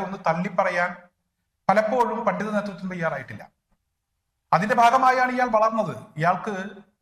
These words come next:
വെള്ളവും വളവും ഒക്കെ ഇട്ടുകൊടുത്തത് നമ്മുടെ പണ്ഡിത നേതൃത്വം തന്നെയാണ്. ഇപ്പോഴിതാ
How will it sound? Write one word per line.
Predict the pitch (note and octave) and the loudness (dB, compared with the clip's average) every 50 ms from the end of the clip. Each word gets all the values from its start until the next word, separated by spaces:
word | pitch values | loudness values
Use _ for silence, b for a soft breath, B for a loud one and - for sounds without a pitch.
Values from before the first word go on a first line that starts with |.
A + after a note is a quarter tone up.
| _ _ - - | _ _ -4 0
വെള്ളവും | E3+ E3+ F3+ G3+ A3 A3 G#3+ G#3 F#3+ | 0 2 2 2 0 0 0 0 2
വളവും | F#3 G3 G#3 G#3+ G#3 | 2 0 -2 -2 -4
ഒക്കെ | G3+ G#3 G#3 F3 | -4 -6 -6 -8
ഇട്ടുകൊടുത്തത് | - - G#3 G3+ G3 G3 G3+ G3+ G#3 G3+ F#3+ | -8 -8 -8 -6 -6 -8 -8 -8 -6 -6 -6
നമ്മുടെ | F#3+ F#3+ G3 G3 F#3 F3+ | -6 -4 -4 -2 -2 -2
പണ്ഡിത | E3 E3+ F#3 G3 G3 | -2 -2 -2 -4 -4
നേതൃത്വം | F3+ F3 F3 - F3 F#3 F3 E3+ | -4 -8 -8 -10 -12 -8 -8 -6
തന്നെയാണ്. | D#3+ D3 B2+ A2+ - - - _ _ _ _ _ _ _ _ _ _ _ _ _ _ _ - - F3 | -6 -6 -6 -6 -8 -10 -16 _ _ _ _ _ _ _ _ _ _ _ _ _ _ _ -6 -4 -4
ഇപ്പോഴിതാ | F3 G#3 C#4 D#4 D4+ D4+ A#3 A#3 A3+ | -2 0 0 0 0 0 2 2 2